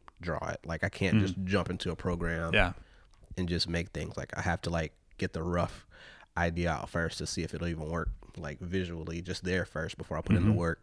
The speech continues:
Speaker 1: to do it in the computer, you know. Um, and, uh, they do, um, uh,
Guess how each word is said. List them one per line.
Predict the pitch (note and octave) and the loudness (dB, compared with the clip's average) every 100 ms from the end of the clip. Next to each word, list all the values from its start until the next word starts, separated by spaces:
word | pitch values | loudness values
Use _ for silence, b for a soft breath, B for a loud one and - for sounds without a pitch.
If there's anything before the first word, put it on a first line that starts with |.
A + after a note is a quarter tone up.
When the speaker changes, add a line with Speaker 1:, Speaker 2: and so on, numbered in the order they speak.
| - | -10
Speaker 1:
to | - D#2 E2 B B B B B - - | -8 -6 -6 B B B B B -20 0
do | F#2 | 4
it | E2+ | 4
in | D#2+ | 4
the | D#2+ | 0
computer, | D2+ E2 E2+ E2+ - | -2 -2 0 0 -2
you | F2 | -2
know. | D#2 C#2 - - - | -4 -4 -8 -12 -8
Um, | - - - - - - - - - | -6 -4 -4 -4 -6 -8 -16 -20 4
and, | A#2 D3 C3 - - - - | 10 12 10 6 -4 -4 8
uh, | G2 | 8
they | F#2 G#2+ | 10 8
do, | G#2+ A#2+ B2 B2 A#2+ A2+ - - - _ - - - - - - | 10 10 12 12 10 8 2 -14 -20 _ -20 -20 -20 -20 -20 -6
um, | G2 F2+ E2+ E2 - _ _ _ _ | 0 0 0 -4 -12 _ _ _ _
uh, | - D2 | -6 -6